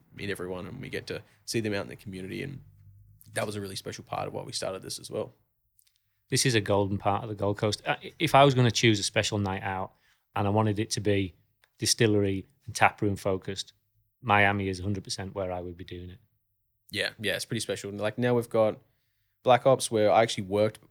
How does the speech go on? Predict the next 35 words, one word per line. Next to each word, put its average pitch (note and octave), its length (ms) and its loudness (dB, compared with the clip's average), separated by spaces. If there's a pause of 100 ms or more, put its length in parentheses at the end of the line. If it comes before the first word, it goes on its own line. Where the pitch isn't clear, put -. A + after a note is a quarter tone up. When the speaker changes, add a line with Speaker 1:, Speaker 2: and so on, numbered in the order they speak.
(100)
Speaker 1:
while G#2 160 2
we G2+ 80 0
were G2 60 -2
building G#2 320 -4
this G#2 220 -4
distillery. B2 460 -6 (180)
I - 20 -12
was G#2+ 140 -8
in G#2+ 40 -6
the G2+ 100 -6
tap - 260 -4
room G#2+ 140 -4
there. A#2+ 180 0
It - 20 0
was, C3 120 -2
like, A2 120 -6 (140)
probably G#2+ 220 -4
one G#2 180 -4
of G2 60 -8
their, G2 160 -4
I - 420 -18
don't A#2 100 -18
know, - 80 -12
maybe - 260 -10
first G#2 380 -8
ten, G2+ 360 -8 (500)
ten G#2+ 160 -6
staff - 380 -4
that - 100 -6
were - 80 -12
through G#2+ 160 -10
the G2+ 80 -6
tap G#2+ 260 -8
room, B2 200 0
and F#2+ 200 -8